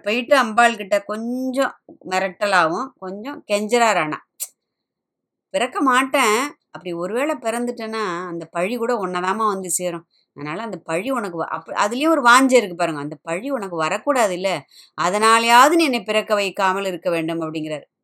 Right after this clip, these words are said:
எவ்வளவு இதுல எல்லாம் இருக்கு பாருங்க, கொஞ்சல் இருக்கு, மிரட்டல் இருக்கு. அம்பாளுக்கு எங்க அந்த ஒரு பழிபாவம் வந்துடுமோங்கிற அந்த ஒரு, ஒரு, ஒரு வாஞ்சை, ஒரு பதபதப்பு இருக்கு.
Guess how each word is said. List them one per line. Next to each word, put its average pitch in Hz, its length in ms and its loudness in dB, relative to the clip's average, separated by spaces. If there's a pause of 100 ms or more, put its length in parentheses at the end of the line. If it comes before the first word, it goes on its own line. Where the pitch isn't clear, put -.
(120)
எவ்வளவு 190 380 0
இதுல 170 200 -2
எல்லாம் 190 320 2
இருக்கு 196 180 -2
பாருங்க, 175 220 -4
கொஞ்சல் 180 420 -2
இருக்கு, 175 320 -8 (460)
மிரட்டல் 180 380 -2
இருக்கு. 170 340 -6 (420)
அம்பாளுக்கு 214 460 4
எங்க 208 160 -6
அந்த 208 220 0
ஒரு 185 140 2
பழிபாவம் 196 560 0
வந்துடுமோங்கிற 190 680 -4
அந்த 190 280 -2
ஒரு, 214 180 0 (180)
ஒரு, 196 180 -8 (160)
ஒரு 175 180 -4
வாஞ்சை, 196 480 0
ஒரு 175 140 -4
பதபதப்பு 185 520 -2
இருக்கு. 165 240 -8